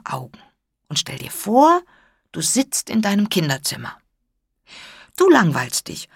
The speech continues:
und weißt gar nicht so richtig, was du spielen sollst. Dabei ist dein Regal voller Spielsachen und in einer großen Kiste stapeln sich die Kuscheltiere.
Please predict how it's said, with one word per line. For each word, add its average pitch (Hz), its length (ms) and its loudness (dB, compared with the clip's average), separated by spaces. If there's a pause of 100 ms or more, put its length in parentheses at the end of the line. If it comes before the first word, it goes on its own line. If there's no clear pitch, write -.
(160)
und 190 160 -8
weißt 294 420 2
gar 190 140 0
nicht 175 220 -6
so - 100 -10
richtig, 220 600 -4
was 180 360 0
du 220 100 -10
spielen 165 460 -4
sollst. - 540 -12 (420)
Dabei 143 280 0
ist 135 160 -4
dein 123 140 -2
Regal 151 480 2 (220)
voller 139 340 0
Spielsachen 147 720 -2 (220)
und 175 160 -6
in - 80 -6
einer 156 260 -2
großen 160 460 -2
Kiste 226 400 0 (160)
stapeln 170 480 2
sich 170 180 -4
die 165 80 -8
Kuscheltiere. 156 640 -6